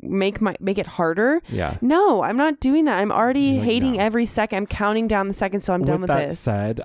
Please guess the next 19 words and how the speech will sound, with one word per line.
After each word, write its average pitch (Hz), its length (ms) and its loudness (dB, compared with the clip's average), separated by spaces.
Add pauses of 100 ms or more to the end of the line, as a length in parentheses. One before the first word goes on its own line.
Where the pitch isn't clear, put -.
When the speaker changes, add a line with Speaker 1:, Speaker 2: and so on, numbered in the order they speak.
(100)
Speaker 2:
I 113 140 -2
went 110 280 -4
to 131 100 -2
one 95 320 -4
spin 90 320 -8
class 104 380 -4
in 110 80 -2
my 110 140 -2
life 107 320 -2
at - 140 -4
the 80 60 -2
athletic 82 480 -4
club. 101 280 -4
I 90 100 -2
think 90 240 -8
the 95 80 -6
teacher 92 320 -6
was 90 160 -6
Haley, 87 540 -6